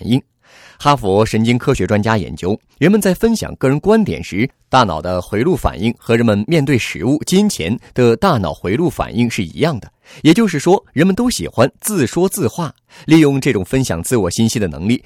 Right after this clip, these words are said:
让自己的品牌有可谈论性，就非常重要。举个例子，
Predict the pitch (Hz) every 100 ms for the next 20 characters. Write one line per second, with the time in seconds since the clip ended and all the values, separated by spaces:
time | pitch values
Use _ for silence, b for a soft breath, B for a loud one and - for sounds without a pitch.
0 | B 165 156 - 233 151 95 - - 76
1 | - 82 135 - 123 127 143 - - 90
2 | - 73 123 170 - 113 - 131 110 95
3 | 139 139 73 87 101 87 - _ _ -
4 | 131 127 170 190 -